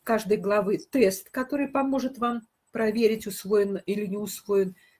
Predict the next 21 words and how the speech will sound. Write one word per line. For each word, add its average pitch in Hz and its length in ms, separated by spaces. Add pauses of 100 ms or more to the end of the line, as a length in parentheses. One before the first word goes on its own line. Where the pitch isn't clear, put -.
Ну, 247 280
можно 220 300
использовать 214 480
по-разному. 196 420
И 226 40
маленькое 220 440
самостоятельное, 208 760
и 196 140
опрос, 233 520 (260)
и 202 80
все 233 200
что 220 240
угодно. 240 380
И 214 320 (460)
такой 277 360
же 247 140
тест, 254 440
ну, 220 140
не 214 140
такой 240 360
же, - 200